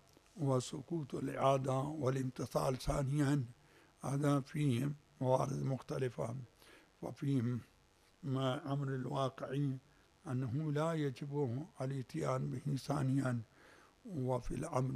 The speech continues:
الاضطراري والظاهري بل يكون امتثال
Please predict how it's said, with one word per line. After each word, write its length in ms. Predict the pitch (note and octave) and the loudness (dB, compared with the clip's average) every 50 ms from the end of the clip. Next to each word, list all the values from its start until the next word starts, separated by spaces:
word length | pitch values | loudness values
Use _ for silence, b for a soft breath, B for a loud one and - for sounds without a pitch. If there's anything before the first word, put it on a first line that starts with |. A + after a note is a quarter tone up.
| C3 B2+ | 0 -2
الاضطراري 760 | B2+ E3+ F3 - - - - - C#3 C#3 C#3 C3+ B2+ C#3 C3+ | -2 -2 -4 -8 -8 -6 -2 -2 0 2 2 0 0 -2 -2
والظاهري 920 | C3 C#3 C#3+ C3+ C3+ C#3+ C#3 C3 B2+ A2 A#2 B2+ C3+ D3 D3 C#3+ D3 D3 C3+ B B B B B B B B - | -4 -4 -6 -6 -4 -2 -2 -2 -2 -2 -4 -2 0 2 2 2 2 0 -2 B B B B B B B B -2
بل 160 | C#3+ C3+ C#3+ | 2 2 4
يكون 680 | D3 C#3+ C#3 C3+ C3+ B2 - - D#3+ C#3 C3 B2+ B2 C3+ D3+ - | 4 4 4 2 0 -2 -4 -4 -4 -2 -2 -2 -2 -4 -4 -4
امتثال 680 | C3+ B2+ B2 - C#3 A#2+ - - D3+ D#3+ D3 C#3 C3 B2+ | -4 -4 -4 -4 -8 -8 -6 -2 2 2 4 4 2 0